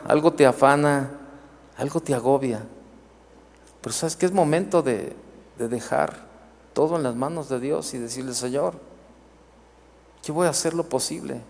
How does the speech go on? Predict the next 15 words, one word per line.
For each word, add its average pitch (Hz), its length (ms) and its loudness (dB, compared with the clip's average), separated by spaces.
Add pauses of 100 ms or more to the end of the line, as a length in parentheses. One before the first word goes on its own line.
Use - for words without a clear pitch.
(380)
yo 143 80 2
voy 156 80 6
a - 20 6
hacer 156 220 2
mi 151 120 -2
parte, 127 440 0
Señor. 117 320 -8 (1900)
Pero 110 160 -2
voy 143 180 2
a 147 80 4
descansar 127 540 0
también. 135 560 0 (2000)
Y - 60 -18
quiero, 139 280 4
Señor, 127 460 2